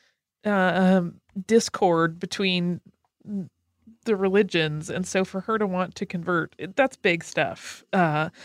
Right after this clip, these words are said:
Catholicism was a religion that had really appealed to her since she was quite young.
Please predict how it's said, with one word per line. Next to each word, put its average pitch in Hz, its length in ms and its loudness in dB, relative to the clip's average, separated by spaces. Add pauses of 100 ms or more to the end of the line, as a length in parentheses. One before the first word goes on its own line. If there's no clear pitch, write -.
(380)
Catholicism 269 760 6
was 240 140 2
a 226 40 6
religion 208 560 4
that 185 140 4
had 190 260 -2
really 330 220 4
appealed 220 400 0
to 214 80 2
her 165 160 0
since 175 200 -6
she - 120 -4
was 175 160 -2
quite 165 300 -2
young. 165 560 -2